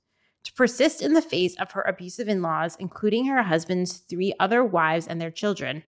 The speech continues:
Rahima turns to the inspiring story of her great-great-grandmother, Shakiba. Shakiba was a girl deformed by hot oil that spilled on her face,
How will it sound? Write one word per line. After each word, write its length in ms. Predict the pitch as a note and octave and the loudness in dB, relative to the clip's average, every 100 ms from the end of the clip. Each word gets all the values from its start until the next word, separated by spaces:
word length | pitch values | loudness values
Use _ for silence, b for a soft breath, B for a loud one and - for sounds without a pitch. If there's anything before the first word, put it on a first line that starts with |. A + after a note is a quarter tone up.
| - | 0
Rahima 460 | G3+ G#3+ A#3 C#4+ C#4+ | 2 4 4 2 0
turns 340 | G#3 F3+ F#3 | 0 0 -2
to 60 | - | -8
the 140 | F3 | -6
inspiring 520 | E3 - F3 D#3+ F3 | -6 -2 2 4 2
story 380 | F#3+ - F3 F3 | -4 -4 -2 -2
of 120 | - | -4
her 180 | - F3 | -10 -14
great-great-grandmother, 960 | - D#3 - F3 E3+ E3+ D#3+ D3+ D3+ D#3 b b - | -10 -10 -6 -6 -4 -2 0 0 0 -4 b b -12
Shakiba. 680 | - E3+ - G3+ E3+ E2+ - _ _ _ _ _ _ _ _ _ _ - | -2 -2 0 0 0 0 -6 _ _ _ _ _ _ _ _ _ _ -2
Shakiba 480 | A3 G#3 C#4+ C#4+ | 0 2 4 6
was 160 | D#4+ A#3+ | 6 6
a 80 | G#3+ | 6
girl 240 | G3+ F#3+ | 6 6
deformed 680 | F#3 F#3 - G3 F3+ D#3+ - | 4 -2 2 4 4 2 0
by 140 | E3+ | 0
hot 260 | F3 F#3+ - | 2 2 2
oil 260 | F#3 F3 E3+ | 2 2 0
that 180 | D#3+ | -2
spilled 320 | - - F#3 F3+ | -2 0 2 2
on 140 | E3+ | -2
her 120 | E3+ | -4
face, 500 | E3 F3 - - - | -4 -6 -4 -8 -10